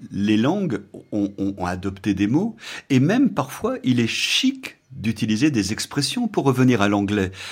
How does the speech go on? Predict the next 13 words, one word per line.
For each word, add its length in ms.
Dans 140
le 160
dernier 280
roman 320
de 140
John 240
le 60
Carré, 480
j'ai 180
noté 540
douze 640
termes 420
anglais 520